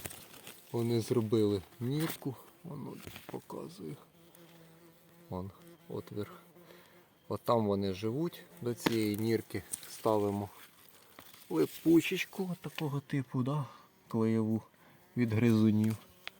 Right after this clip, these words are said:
І бачимо ефект. Всі, всі, всі. Можливо, ще не всі, ще там трошки літають. Вон вони.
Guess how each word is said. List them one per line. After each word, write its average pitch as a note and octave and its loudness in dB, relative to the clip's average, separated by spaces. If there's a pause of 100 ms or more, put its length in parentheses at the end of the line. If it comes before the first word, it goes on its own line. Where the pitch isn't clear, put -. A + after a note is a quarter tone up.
(600)
І A3+ 2
бачимо D3 4
ефект. G#2+ 0
Всі, F#3 -2
всі, C3+ -6
всі. F3 -2 (880)
Можливо, A#2+ 8 (340)
ще A#2+ 4
не G#2 2
всі, F3 -2
ще B2+ -6
там A2 -4
трошки A2+ -4
літають. D#3+ -4 (1900)
Вон G#2 -6
вони. F#2+ -8